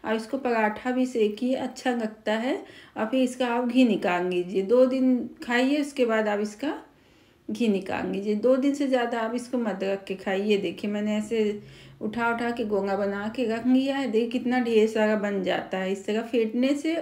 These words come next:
आसान भी होता है, गैस भी नहीं ख़राब होती है और बन भी अच्छे से जाता है।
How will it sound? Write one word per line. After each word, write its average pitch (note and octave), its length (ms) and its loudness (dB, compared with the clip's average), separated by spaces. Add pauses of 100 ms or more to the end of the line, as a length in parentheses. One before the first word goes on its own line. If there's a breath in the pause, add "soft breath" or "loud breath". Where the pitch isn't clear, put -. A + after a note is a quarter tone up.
(120)
आसान C4 540 2
भी D4+ 120 4
होता D4+ 300 0
है, D#4 320 2 (500 loud breath)
गैस B3 380 4
भी C4+ 80 2
नहीं C4 220 2
ख़राब A#3 420 0
होती B3 400 0
है A3+ 320 0 (420 loud breath)
और A3 160 0
बन G#3+ 260 4
भी A3 140 2
अच्छे G3 320 -2
से G3 160 -2
जाता F#3 360 -4
है। G3+ 280 -4